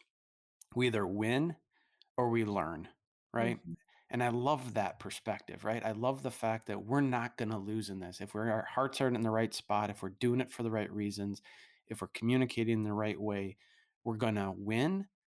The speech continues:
Speaker 1: or we're gonna learn from it and, and learn how to win next time, but we're not gonna lose. And I think that's what you're articulating here. And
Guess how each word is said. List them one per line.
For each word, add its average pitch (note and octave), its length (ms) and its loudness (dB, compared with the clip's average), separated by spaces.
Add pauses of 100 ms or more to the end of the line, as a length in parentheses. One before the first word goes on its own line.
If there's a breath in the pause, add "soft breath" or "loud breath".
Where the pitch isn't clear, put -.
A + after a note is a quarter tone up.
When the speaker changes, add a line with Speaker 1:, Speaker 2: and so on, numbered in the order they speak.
(140)
Speaker 1:
or A2 100 0
we're G#2 120 -2
gonna G#2+ 260 0
learn A#2 240 2
from C3 240 -2
it C3 100 -2
and, G#2 280 -2
and G2+ 320 -2
learn A2+ 180 2
how G#2+ 140 0
to A2 100 -2
win G#2 260 0
next G2+ 300 -4
time, F#2+ 300 -8
but G2+ 120 -2
we're A2 120 0
not A2 260 0
gonna G#2 240 -4
lose. G2+ 420 -4
And G#2 140 0
I G#2+ 60 0
think D3 260 0
that's - 460 -2 (340 loud breath)
what - 140 -6
you're A2 180 2
articulating G#2 760 -2
here. A2 260 2
And G2+ 220 -2